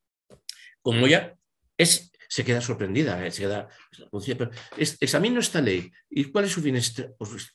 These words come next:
es co-, oye, es coherente con el fin. ¿Y esta otra ley?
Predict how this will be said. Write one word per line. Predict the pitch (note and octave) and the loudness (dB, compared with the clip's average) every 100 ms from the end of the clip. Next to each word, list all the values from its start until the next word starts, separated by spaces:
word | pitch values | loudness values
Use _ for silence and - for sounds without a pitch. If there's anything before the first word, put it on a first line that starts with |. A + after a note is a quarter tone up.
| C3 - | -14 -10
es | - | -10
co-, | A3+ - | -8 -6
oye, | A3+ F#3+ | -2 0
es | F#3+ | -2
coherente | F3+ B3 F3 A3 C4 A#2+ - | -4 -2 0 0 -2 -4 -4
con | B2+ A#2 | -2 2
el | A2+ | 2
fin. | A2+ G2+ - - | 0 -2 -6 2
¿Y | D3+ | 4
esta | E3+ G#3+ | 6 4
otra | G3+ | 2
ley? | F3+ A2+ F#2 | 2 2 0